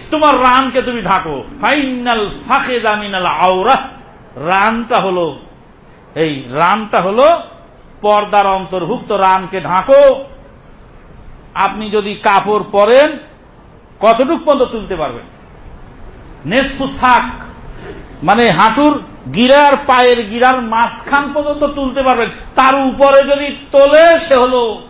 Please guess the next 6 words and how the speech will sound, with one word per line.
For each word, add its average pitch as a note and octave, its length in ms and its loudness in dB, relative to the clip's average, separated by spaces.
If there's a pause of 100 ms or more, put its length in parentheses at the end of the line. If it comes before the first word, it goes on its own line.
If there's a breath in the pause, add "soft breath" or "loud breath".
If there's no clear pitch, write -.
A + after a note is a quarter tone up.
(260)
ডিজিটাল B3+ 540 -2
পরহেজগার। D#3 420 -8 (3000)
ইজারুল D4+ 580 2
মোমেনে D4+ 480 2
নেসফু D#4 400 -2
সাক, E4+ 300 2